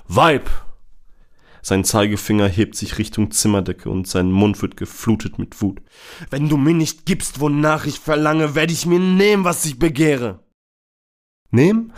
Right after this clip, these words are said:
<laughs> Kannst du die nächsten Wochen die Zutaten deines Mahles,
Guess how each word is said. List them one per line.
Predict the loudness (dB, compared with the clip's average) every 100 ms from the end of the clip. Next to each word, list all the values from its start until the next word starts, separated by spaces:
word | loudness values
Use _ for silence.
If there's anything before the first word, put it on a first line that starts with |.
| -6
<laughs> | -6 -6 -20 -20 _ -20 _ -20 -20 -20 -16 -4
Kannst | 0 0 0 0
du |
die | 4 6
nächsten | 6 4 2 0 2
Wochen | 2 2
die | 0
Zutaten | 2 2 2 2 0 2 4
deines | 4 4 4
Mahles, | 4 4 0 -4